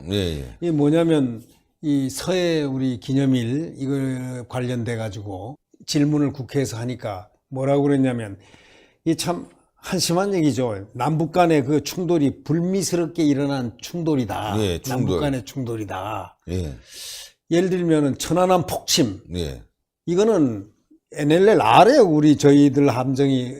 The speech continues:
Speaker 2: 우리 수역에 있었는데 어뢰로 쳐버린 거 아닙니까? 북한이
Speaker 1: 예, 예.
Speaker 2: 이
Speaker 1: 그렇죠.
Speaker 2: 친 거 아닙니까? 폭침시킨 거 아닙니까?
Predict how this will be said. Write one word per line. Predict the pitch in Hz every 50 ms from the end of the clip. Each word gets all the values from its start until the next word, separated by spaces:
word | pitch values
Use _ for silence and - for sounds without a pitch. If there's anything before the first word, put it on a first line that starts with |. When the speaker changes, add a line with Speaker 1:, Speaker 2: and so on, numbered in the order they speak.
| 139 -
Speaker 2:
우리 | - 151 151 143 165 180 180 175
수역에 | - - - 151 165 170 156 160 151
있었는데 | 143 131 - 147 143 135 135 131 127 120 127 120 110 - - - - - _ _ _ _ _ _ _ _ _ _ _
어뢰로 | 151 151 156 147 147 151 143
쳐버린 | 139 - - - - - - 175 156 147 143
거 | 135
아닙니까? | 131 120 117 113 110 104 - 104
북한이 | - 139 120 - 143 135 127 123 120
Speaker 1:
예, | 113 110 - 73 80 80 69 64 127
예. | 131
Speaker 2:
이 | 123
Speaker 1:
그렇죠. | - 104 113 107 90
Speaker 2:
친 | 90 - 85 78 147
거 | 127 123
아닙니까? | 110 104 104 107 104 - 156 143 143 147 - _
폭침시킨 | _ _ _ - 160 139 - - - - 143 123
거 | 110
아닙니까? | 104 98 90 87 - _ - -